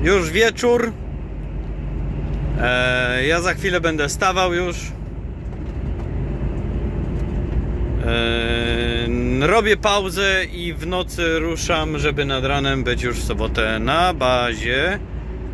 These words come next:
Bo już jestem załadowany, ja wróciłem tam z tych Czech, załadowałem i, i tutaj, no, jeszcze,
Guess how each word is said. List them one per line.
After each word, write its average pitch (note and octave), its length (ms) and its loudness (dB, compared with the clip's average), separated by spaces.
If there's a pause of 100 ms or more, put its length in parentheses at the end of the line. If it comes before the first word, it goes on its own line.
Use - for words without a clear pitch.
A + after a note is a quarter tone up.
(800)
Bo E3 180 6
już G#3 160 4
jestem G#3+ 380 2
załadowany, B3+ 1000 0
ja G3+ 120 0
wróciłem G#3 580 -2
tam G#3 220 2
z - 60 -2
tych - 180 0
Czech, G#3+ 340 2
załadowałem F#3+ 1000 2 (140)
i, E3 360 -4
i D3+ 180 -2
tutaj, D#3+ 520 0
no, C#3 760 0
jeszcze, C3+ 600 0